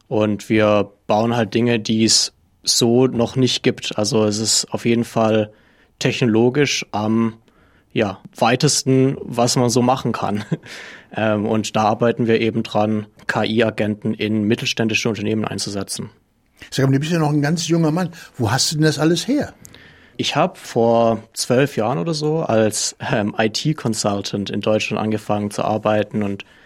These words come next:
Speaker 1: hab mich, hab auch schon immer Softwareentwicklung spannend gefunden. Ich hab mein erstes Ding mit vierzehn programmiert. <laughs> Also da hab ich schon angefangen zu programmieren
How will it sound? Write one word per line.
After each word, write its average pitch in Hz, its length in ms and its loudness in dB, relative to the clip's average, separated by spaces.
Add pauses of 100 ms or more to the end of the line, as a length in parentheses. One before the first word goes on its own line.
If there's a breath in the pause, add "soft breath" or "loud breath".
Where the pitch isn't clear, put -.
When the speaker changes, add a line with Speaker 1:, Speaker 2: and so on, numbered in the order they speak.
(200 soft breath)
Speaker 1:
hab 113 120 -4
mich, 110 360 0
hab - 240 -6 (120)
auch 117 140 2
schon 123 200 0
immer 120 400 2
Softwareentwicklung 113 1040 -2 (560 soft breath)
spannend 123 420 0
gefunden. 120 420 0
Ich 117 140 -2
hab 110 80 0
mein 110 240 0
erstes 117 720 0 (120)
Ding 113 360 0 (400 soft breath)
mit 123 100 0
vierzehn 135 540 0
programmiert. 113 720 0 (100)
<laughs> - 0 - (580 loud breath)
Also 117 180 -2
da 120 80 2
hab 117 80 0
ich 117 80 -4
schon 127 100 -2
angefangen 117 340 -2
zu 101 140 -8
programmieren 123 680 0